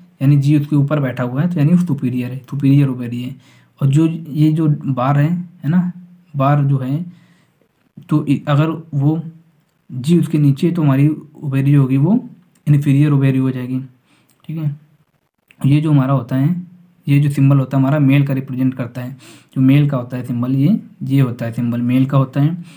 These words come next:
और ये जो हमारा होता है symbol ये हमारा होता है female का, ये जो symbol होता है हमारा female का होता है।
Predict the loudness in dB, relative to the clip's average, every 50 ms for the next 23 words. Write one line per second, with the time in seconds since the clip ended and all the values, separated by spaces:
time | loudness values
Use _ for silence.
0 | -20 _ _ _ -4 0 2 2 2 2 4 2 2 2 2 0 -2 -4 -6 -6
1 | -6 -6 -6 -4 -2 -2 0 0 0 0 0 0 -2 -2 -2 -4 -4 -4 -2 -2
2 | -2 -2 -2 0 0 0 0 0 -2 -4 -6 -8 -10 -10 -12 -14 _ _ _ _
3 | _ _ _ _ _ _ 0 2 2 2 2 2 0 0 0 -2 -4 -6 -8 -6
4 | -4 -4 -2 -2 -2 -2 -2 -4 -8 -16 _ _ _ _ -2 0 2 4 4 4
5 | 4 2 -2 -6 -8 -10 -10 -8 -8 -8 -10 -14